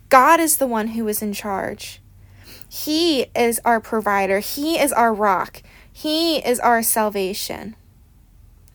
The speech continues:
And that is why this verse just grounds me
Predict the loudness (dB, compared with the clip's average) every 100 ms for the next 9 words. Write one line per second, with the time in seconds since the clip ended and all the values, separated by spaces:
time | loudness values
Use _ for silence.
0 | -20 -20 -10 2 2 4 4 4 4 0
1 | 2 2 2 -2 -6 -10 -20 -20 _ _
2 | -20 -20 -20 -20 -20 -20 -20 _ -20 -20
3 | -20 -20 -18 4 6 6 4 2 2 2
4 | 0 -2 -2 0 0 -2 -4 -2 -2 -4
5 | -4 -8 -12